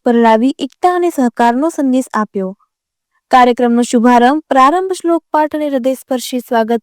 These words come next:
પરિચયથી થયો, જેનું સંચાલન રજનીભાઈ પટેલે ઉત્સાહપૂર્વક કર્યું. ધવલભાઈ પટેલ, સંયોજક, સ્વનિર્ભર શાળા સંચાલક મહામંડળે સ્વાગત પ્રવચનમાં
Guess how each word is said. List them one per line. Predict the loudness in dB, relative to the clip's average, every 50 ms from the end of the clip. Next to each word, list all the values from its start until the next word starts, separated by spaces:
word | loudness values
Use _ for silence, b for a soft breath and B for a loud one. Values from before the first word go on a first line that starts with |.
| -4
પરિચયથી | -4 -4 -4 -2 -2 -4 -6 -6 -8 -12 -12
થયો, | -8 -6 -6 -4 -4 -4 -6 -10 -12 _ _ _ _ _ _ _ _ _ _ _ -4
જેનું | -2 -2 -2 0
સંચાલન | -2 -2 -2 -2 0 2 2 2 4 2 0 2 2
રજનીભાઈ | 0 0 0 0 -2 -2 0 2 0 0
પટેલે | 0 0 -2 0 0 2 2 2 0 -2
ઉત્સાહપૂર્વક | -6 -14 -8 -2 0 0 0 0 -2 -6 -4 -4 -6 -6 _
કર્યું. | -4 -2 -2 0 -2 -2 -4 -6 _ _ _ _ _ _ _ _ _ _ -4
ધવલભાઈ | 0 2 4 4 4 4 2 2 0 0
પટેલ, | 0 -2 -2 0 0 0 0 0
સંયોજક, | -2 -4 -4 -4 -2 -2 -2 -2 -2 -2 -2 -2 -4 _ _
સ્વનિર્ભર | -14 -4 0 2 2 2 2 0 0 0 -2 -2
શાળા | 0 0 0 2 2 2
સંચાલક | 2 0 -2 -4 -2 0 0 0 2 0 0 0 -2
મહામંડળે | -2 -2 0 0 0 0 0 0 2 2 2 2 4 2 2
સ્વાગત | 2 2 2 2 2 2 -2 -4 _ -2
પ્રવચનમાં | 0 2 2 2 0 0 -2 0 0 0 0 -2 -4